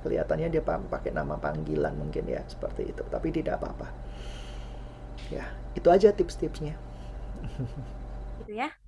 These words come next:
Speaker 2: Kali nanti kalau misalnya mau sharing lebih lanjut, bisa hubungi kami. Bagaimana keadaannya Kak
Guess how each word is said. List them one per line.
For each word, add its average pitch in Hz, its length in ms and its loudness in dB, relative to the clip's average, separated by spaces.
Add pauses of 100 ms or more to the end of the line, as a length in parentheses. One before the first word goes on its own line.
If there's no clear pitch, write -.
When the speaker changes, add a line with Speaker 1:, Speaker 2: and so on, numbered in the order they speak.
(400)
Speaker 2:
Kali 220 240 -2
nanti 233 240 -2
kalau 226 160 0
misalnya 226 320 -4
mau 220 160 -4
sharing 214 320 -6
lebih 208 160 -2
lanjut, 202 400 -4
bisa 220 240 0
hubungi 226 340 0
kami. 233 540 -2 (400)
Bagaimana 247 720 4 (160)
keadaannya 220 680 4
Kak 208 160 0